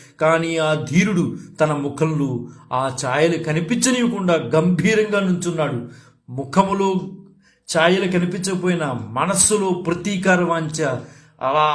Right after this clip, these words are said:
వాంఛ, వాంఛ, ప్రతీకారం తీర్చుకోవాలని కోరుతూనే ఉంది.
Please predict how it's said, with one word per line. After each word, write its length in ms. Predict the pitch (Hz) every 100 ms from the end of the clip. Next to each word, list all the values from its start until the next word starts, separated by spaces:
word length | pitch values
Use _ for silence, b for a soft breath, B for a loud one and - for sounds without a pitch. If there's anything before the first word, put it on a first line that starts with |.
| 143
వాంఛ, 440 | 131 160 165 156 151 143
వాంఛ, 420 | 147 156 151 143
ప్రతీకారం 680 | 127 156 156 180 175 160 156 160
తీర్చుకోవాలని 800 | 180 185 185 185 175 170 165 156
కోరుతూనే 460 | 147 151 170 170 170
ఉంది. 320 | 156 131 117